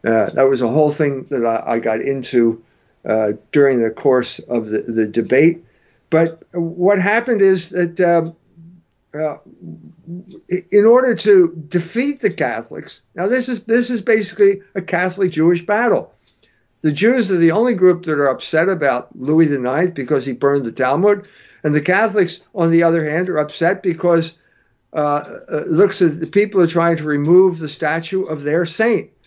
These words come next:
So it came down to a Catholic Jewish confrontation.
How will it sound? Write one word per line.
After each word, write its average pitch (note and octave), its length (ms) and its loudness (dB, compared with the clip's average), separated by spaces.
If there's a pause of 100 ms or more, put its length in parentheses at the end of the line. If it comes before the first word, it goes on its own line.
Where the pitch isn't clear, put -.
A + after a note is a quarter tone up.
(280)
So F3 160 0
it F3+ 100 2
came A3 240 0
down G3 220 0
to F#3 120 0
a D3 40 -4
Catholic F#3+ 640 -2
Jewish F3 440 2
confrontation. F3+ 920 -2